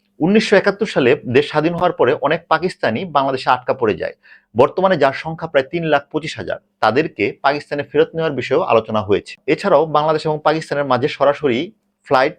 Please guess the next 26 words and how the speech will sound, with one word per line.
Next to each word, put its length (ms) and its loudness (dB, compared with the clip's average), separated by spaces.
চালু 180 2
করার 320 0
বিষয়েও 280 -4
সিদ্ধান্ত 340 -6
এবং 160 0
আলোচনা 340 2
হয়েছে। 280 -4
যদি 180 4
এই 120 2
সিদ্ধান্তগুলো 480 0
বাস্তবে 340 0
রূপ 180 0
নেয়, 200 -2
তবে 180 0
এটা 180 0
কোনো 100 -2
অর্থনৈতিক 540 -2
নয়, 140 0
ঐতিহাসিক 580 4
ন্যায় 220 4
বিচার 300 0
ও 20 2
মর্যাদাও 420 4
পুনঃপ্রতিষ্ঠিত 560 -6
হয়। 200 0
তবে 140 6